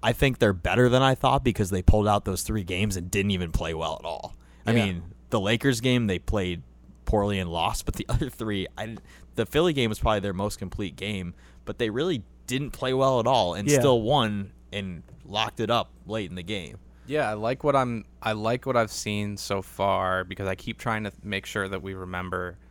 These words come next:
Speaker 2: how last season started
Speaker 3: Yeah.
Speaker 2: with, with health. I mean, everyone was playing at the beginning of last season for all intents and purposes, and, and they really, really struggled.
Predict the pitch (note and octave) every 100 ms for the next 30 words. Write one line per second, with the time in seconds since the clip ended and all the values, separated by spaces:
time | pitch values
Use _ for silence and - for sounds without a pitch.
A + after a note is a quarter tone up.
0 | - - F#2+ F#2 F2+ F2+ - - F#2+ F2+
1 | - F2+ F2+ F#2+ G2+ G2 - - B2+ B2
2 | G#2+ G2+ A2 - - - G#2+ G2+ A#2 -
3 | - G2+ - - - - G#2 G2 F#2 -
4 | - - - - - - - - - -
5 | A2 C3 C#3+ A#2+ G#2 - G#2 F#2+ G2 G2
6 | F#2+ G2+ G2 F#2+ F#2+ G2 F#2+ - G#2+ G#2
7 | - C2+ A2 - - A2 G2+ F2+ F#2 G2+
8 | G2 F#2+ G2 G2 - - - - - -
9 | - - G2+ G2+ F#2+ F#2 F#2 - - -
10 | - - - - - - G#2+ G2+ A2+ G2+
11 | G#2 C3 A#2+ A2 A#2 G#2 - A2 A#2+ -